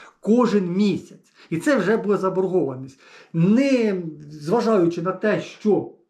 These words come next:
є у вас лічильник, нема у вас лічильника, це все буде рахуватися. А тепер вони рішили піти далі, оце все узаконить і тому подобне, щоб уже повс-, везде ходить. І от тепер отак от не відкрили,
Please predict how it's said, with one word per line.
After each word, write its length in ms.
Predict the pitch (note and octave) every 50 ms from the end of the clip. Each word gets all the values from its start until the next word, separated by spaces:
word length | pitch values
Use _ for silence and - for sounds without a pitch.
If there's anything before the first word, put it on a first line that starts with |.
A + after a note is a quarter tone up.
| _ _ _ _ _ -
є 380 | E3 - - F#3+ D4 D4+ C4 A3
у 60 | G#3
вас 240 | F#3+ F#3+ F#3 - -
лічильник, 480 | F3 E3+ - - F3 D3+ C3+ C3+ B2+ - -
нема 420 | D#3+ A3 D#4 D#4+ D#4 C4+ B3 G#3
у 40 | F3
вас 180 | F#3 E3+ -
лічильника, 440 | F3 E3+ E3+ F#3 E3+ D3 C#3+ C3 - - - _ - _
це 220 | _ - D#4 D#4+ D#4
все 260 | - - - A3+ A#3
буде 380 | G3+ G3 G#3+ F3+ G#3 G3+ - -
рахуватися. 800 | E3+ E3+ F#3+ F#3+ - G#3 F#3+ F3 C3+ A#2 - - E3 - - - - _ _ _ - - - -
А 100 | - E3
тепер 360 | E3 A#3 B3 B3 F#4+ G4 D#4 A3
вони 300 | G#3+ G#3 A3+ C#4 C#4 A#3+
рішили 560 | A3 G3 E3+ - A#3+ C4+ C4 A3+ F#3+ - - - -
піти 380 | - G3 - - B3 G3+ E3+ C3
далі, 480 | C3 B2+ E3 G3+ F#3+ C#3+ A2+ A2+ A#2 B2
оце 220 | C#3 D3+ - F#3+
все 180 | F3+ E3 - D#3
узаконить 680 | D3 D3 C#3+ D3+ F#3+ F#3+ - C#4 C#4+ B3 G3+ F#3 - -
і 40 | D#3+
тому 260 | - F3+ F3 G3+ G3
подобне, 640 | - F#3 E3 D3 C#3 B2+ A#2+ A#2 C#3+ - - - _ _ _ _ _ _
щоб 300 | - - G3+ - - -
уже 320 | D#3+ E3 G#3 G#3 - - - - _ _
повс-, 280 | - A3 G3+ - - E3+ D#3+ D#3+ D#3 D#3+ D#3+ D#3+ F3 E3+ E3
везде 300 | A3+ A#3 F#3+ D#3+ E3+ -
ходить. 440 | - - D3 C3 B2 - - - - - - -
І 100 | - C4+
от 220 | E4 E4+ E4+ -
тепер 320 | - A3 G#3+ - B3 A#3+ A3
отак 400 | F#3+ - - E3 D3 D3 - -
от 180 | D#3 D#3 -
не 100 | F#3 A3
відкрили, 640 | C4 D4+ D#4 - - D#4+ E4 D#4 C4+ G3 D3+ - -